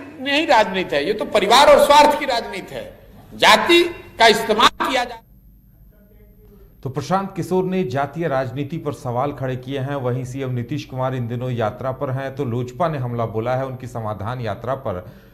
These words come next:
Speaker 2: और लखीसराय शेखपुरा जिला प्रभारी मंत्री राघवेंद्र भारती ने कहा है कि खाद की कालाबाजारी हो रही है, किसान परेशान है, वहीं दूसरी तरफ छात्रों को पीटा जा रहा है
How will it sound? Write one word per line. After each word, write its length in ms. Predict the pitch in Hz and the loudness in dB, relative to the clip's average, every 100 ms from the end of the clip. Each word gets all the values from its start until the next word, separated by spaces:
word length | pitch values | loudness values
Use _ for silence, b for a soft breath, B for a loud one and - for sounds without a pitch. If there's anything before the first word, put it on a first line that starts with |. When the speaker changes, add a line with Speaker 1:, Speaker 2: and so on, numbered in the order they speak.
| b - | b 2
Speaker 2:
और 160 | 110 113 | 6 8
लखीसराय 560 | 120 139 127 156 180 | 6 4 6 8 8
शेखपुरा 560 | 175 151 147 - 190 196 | 6 4 4 4 6 6
जिला 240 | 131 143 | 8 6
प्रभारी 380 | 139 131 123 131 | 6 6 6 6
मंत्री 320 | 127 127 143 | 4 2 4
राघवेंद्र 460 | 131 120 110 143 113 | 6 6 4 2 4
भारती 340 | 120 117 156 | 4 4 4
ने 140 | 113 90 | 2 0
कहा 440 | - 117 117 147 | 0 2 4 4
है 160 | 139 147 | 4 2
कि 220 | 156 147 135 B B - - | 2 2 2 B B -18 -14
खाद 340 | - 135 185 190 | 4 10 10 8
की 60 | 196 | 6
कालाबाजारी 680 | 156 143 135 131 127 135 147 | 8 8 8 8 8 6 8
हो 140 | 143 | 8
रही 140 | 147 | 8
है, 60 | 147 | 6
किसान 400 | 147 131 160 165 | 4 6 8 8
परेशान 500 | 160 139 123 143 147 | 6 4 4 2 4
है, 240 | 151 180 B B 123 | 2 0 B B 4
वहीं 200 | 131 127 | 4 4
दूसरी 300 | 131 123 165 | 2 2 4
तरफ 280 | 151 143 - | 6 4 2
छात्रों 460 | - 131 135 175 | 4 4 6 4
को 180 | 175 175 | 6 4
पीटा 380 | 165 151 131 165 | 4 2 8 8
जा 180 | 156 143 | 10 8
रहा 260 | 139 143 143 | 8 6 6
है 300 | 180 - | 4 0